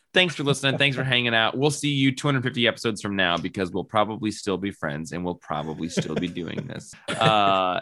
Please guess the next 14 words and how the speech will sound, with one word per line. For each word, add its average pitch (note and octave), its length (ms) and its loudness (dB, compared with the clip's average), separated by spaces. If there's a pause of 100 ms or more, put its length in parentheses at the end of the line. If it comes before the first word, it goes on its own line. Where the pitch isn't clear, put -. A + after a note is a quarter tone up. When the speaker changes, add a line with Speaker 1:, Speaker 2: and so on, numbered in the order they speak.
Speaker 1:
and C3 220 2
we B2+ 80 2
love A2 240 2
you F#2+ 200 0
all. E2 440 0
Thank A2 320 0
you. F#2+ 440 0 (220)
Um, G#2 580 0
I A2 520 4 (160)
am B2+ 180 2
always F2 720 0
am G2 160 -4
your F#2+ 120 0
loving F#2 640 -2